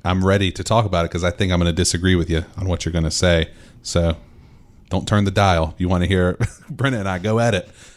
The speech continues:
Speaker 1: Uh,
Speaker 2: Over a logo.
Speaker 1: <laughs> Over a logo. Stay tuned. Um, I agree with you on that. Uh, casual dining,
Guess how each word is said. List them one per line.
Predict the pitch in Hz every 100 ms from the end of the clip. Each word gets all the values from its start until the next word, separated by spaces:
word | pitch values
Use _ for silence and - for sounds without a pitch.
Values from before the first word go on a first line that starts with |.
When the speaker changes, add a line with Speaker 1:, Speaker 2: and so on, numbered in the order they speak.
| _ -
Speaker 1:
Uh, | - 214
Speaker 2:
Over | 202 214
a | 226
logo. | 226 185 156 143 196 -
Speaker 1:
<laughs> |
Over | 165 131 127 131
a | 123
logo. | 123 107 90 85 - - -
Stay | - - - 90 82
tuned. | - 85 82 78 73 - _ -
Um, | 95 92 90
I | 127
agree | 127 95
with | 85 82
you | 82
on | 80
that. | 80 80 78 - - _
Uh, | 104 101 -
casual | - 117 123 135 143
dining, | 139 147 160 165